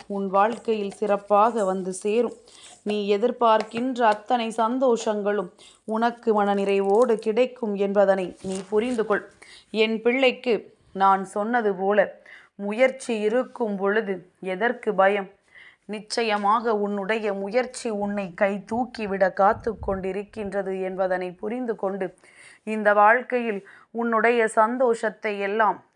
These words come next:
நீ பெற்றுக்கொள். இனி என்றென்றும் உனக்கு முழுமையான மன நிறைவு வந்தே தீரும்.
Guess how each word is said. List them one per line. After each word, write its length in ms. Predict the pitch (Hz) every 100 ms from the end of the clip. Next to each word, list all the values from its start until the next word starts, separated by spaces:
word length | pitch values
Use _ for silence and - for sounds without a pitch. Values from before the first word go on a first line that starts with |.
| -
நீ 120 | 196
பெற்றுக்கொள். 720 | 190 208 202 - 220 - 202 - _ _ - _ -
இனி 260 | 233 240 233
என்றென்றும் 680 | 233 277 294 262 247 254 - _ _ -
உனக்கு 560 | 202 208 254 - 254 214 220 _
முழுமையான 760 | 202 208 220 202 190 190 240 214
மன 260 | 196 196
நிறைவு 440 | 190 190 226 247 220 - _ _ _ _ _
வந்தே 560 | 180 196 233 247 185 185
தீரும். 360 | 202 208 196